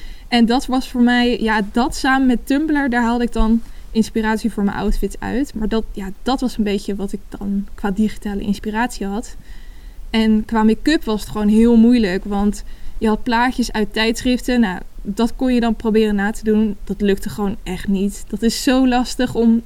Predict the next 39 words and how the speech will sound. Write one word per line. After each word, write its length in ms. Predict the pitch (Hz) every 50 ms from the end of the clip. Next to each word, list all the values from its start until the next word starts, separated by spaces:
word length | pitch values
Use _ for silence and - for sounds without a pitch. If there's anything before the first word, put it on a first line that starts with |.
| - -
vanaf 380 | - 240 - 233 233 233 220
een 100 | - 233
foto 520 | 220 - - 277 269 285 302 285 285 269 262
te 140 | - 254 240
zien 400 | 220 240 247 247 262 254 247 - - - - - - - - -
hoe 160 | - 240 269 285
je 60 | 277
dan 120 | 254 247
die 100 | 247 247
make-up 340 | 233 240 233 - 254 233 -
look 200 | 226 233 226 -
moet 180 | 226 214 202 185
doen. 320 | 233 233 240 262 302 349 - - - - - - - - -
Je 120 | - 202 -
had 80 | -
eigenlijk 320 | - 233 254 - 269 - -
daar 120 | 233 -
echt 160 | - 220 -
een 120 | 233 214 208
video 320 | - 240 233 247 220 214
voor 180 | 208 - 202 202
nodig. 520 | 180 185 185 185 190 208 247 311 - - - - - - - - - -
En 220 | - 220 226 220 -
op 120 | - 196
YouTube 380 | 214 220 247 262 - 240 - 226
had 160 | 214 226 214
je 80 | - 226
dan 300 | 220 214 208 214 220 -
de 140 | - 190 208
eerste 380 | - - 240 240 226 - - 208
video's, 640 | - 233 240 240 240 233 233 233 233 240 233 - -
maar 200 | 208 208 202 208
je 80 | 208
had 120 | 202 208 208
nog 140 | 214 220
weinig 440 | - 190 196 196 214 254 277 262 -
make-up 320 | 226 220 208 - 254 262 -
tutorials 560 | 311 277 - 302 294 285 285 285 277 277 277
eigenlijk. 520 | - 254 262 262 - 277 269 302 320 -